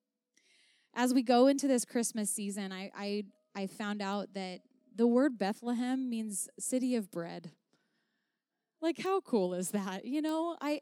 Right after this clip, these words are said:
I just love it that Jesus cares so much about us. And as we celebrate this season, we get to see that how specific God was and intentional God was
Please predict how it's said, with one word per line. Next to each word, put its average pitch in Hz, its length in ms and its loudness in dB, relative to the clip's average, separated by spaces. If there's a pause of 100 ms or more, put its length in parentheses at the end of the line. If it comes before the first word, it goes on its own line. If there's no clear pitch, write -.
I 302 100 0
just 330 280 -2
love 277 280 0
it 320 200 0
that 254 180 0
Jesus 240 540 -2
cares 226 340 -2
so 233 320 0
much 226 360 -8
about 185 280 -10
us. 190 300 -8
And 214 100 -8
as 214 140 -4
we 233 120 0
celebrate 226 540 -4
this 247 160 -4
season, 202 540 -8 (800)
we 254 100 2
get 269 220 -4
to 269 140 0
see 233 580 -2 (560)
that 233 260 -6 (160)
how 277 160 -4
specific 254 760 -4
God 202 280 -4
was 185 600 -6 (960)
and 254 120 0
intentional 240 840 0
God 190 280 -6
was 180 580 -6